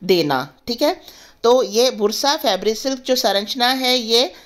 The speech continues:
किस में पाई जाती है? कबूतर में क्लोएका के एक साइड में यहाँ पर ये संरचना पाई जाती है, जबकि ऐसी कोई संरचना खरगोश में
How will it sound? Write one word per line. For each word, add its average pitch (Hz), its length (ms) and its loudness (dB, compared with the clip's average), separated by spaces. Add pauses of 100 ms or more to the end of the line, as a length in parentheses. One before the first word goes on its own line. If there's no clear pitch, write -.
(140)
किस 214 160 -6
में 254 120 -2
पाई 240 220 0
जाती 247 380 0
है? 269 260 0 (360)
कबूतर 226 520 0
में 247 420 -2
क्लोएका 214 460 0
के 247 140 -4
एक 208 320 -2
साइड 220 320 -2
में 240 80 -6
यहाँ 196 260 0
पर 208 200 0
ये 214 180 0
संरचना 208 500 -2
पाई 196 280 0
जाती 208 400 -2
है, 254 240 2 (360)
जबकि 226 420 2
ऐसी 208 400 -2
कोई 254 340 2
संरचना 214 760 -2 (420)
खरगोश 214 680 2
में 214 280 -4